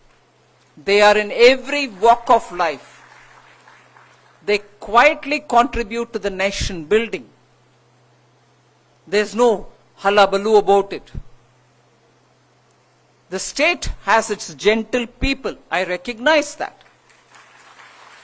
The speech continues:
And therefore, you have seen also what has happened, the way in which Bengaluru as a city has got itself built with enterprising youth.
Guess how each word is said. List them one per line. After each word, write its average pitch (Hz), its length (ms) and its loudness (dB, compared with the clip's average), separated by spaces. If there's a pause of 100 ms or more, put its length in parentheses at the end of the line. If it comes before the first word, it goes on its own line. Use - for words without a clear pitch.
(2000)
And 277 440 2
therefore, 269 720 6 (220)
you 233 220 -8
have 214 220 -6
seen 349 480 -6
also 233 340 0
what 196 240 -2
has - 180 -12
happened, - 420 -12 (400)
the 170 120 -8
way 220 300 0
in 254 160 -4
which 233 360 -2
Bengaluru 226 600 -2
as 202 140 -2
a 190 60 -10
city 208 380 -10
has 170 260 -12
got 175 280 -4
itself 170 340 -10 (220)
built 240 320 2 (520)
with 175 140 -10
enterprising 196 840 -4
youth. 202 520 -12